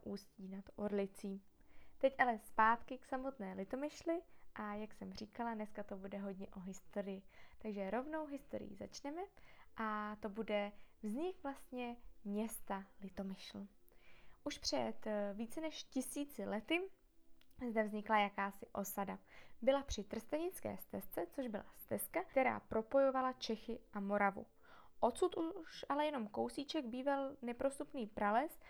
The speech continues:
takže dál už se moc jít nedalo. Bezprostředním předchůdcem Litomyšle se potom uvádí hradiště Hrutov. To podle Kosmovy kroniky mělo patřit Slavníkovcům.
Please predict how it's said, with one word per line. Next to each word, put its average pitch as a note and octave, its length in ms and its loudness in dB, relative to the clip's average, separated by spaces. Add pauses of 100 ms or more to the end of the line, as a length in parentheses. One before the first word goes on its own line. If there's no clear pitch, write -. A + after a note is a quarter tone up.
(180)
takže A#3 320 0
dál B3 380 8
už B3+ 120 -6
se G3+ 140 -2
moc G3+ 260 -4
jít G3+ 180 -8
nedalo. G3 480 2 (520)
Bezprostředním C#4+ 760 6
předchůdcem B3+ 560 -4
Litomyšle F#3+ 600 -4
se D#4 160 4
potom A#3 300 0
uvádí A#3 420 4
hradiště G#3 640 -4
Hrutov. A3+ 560 2 (540)
To A#3 280 12
podle C#4+ 240 6
Kosmovy - 460 0
kroniky B3 600 0 (100)
mělo B3 240 0
patřit A3 380 -4
Slavníkovcům. G3+ 1000 -2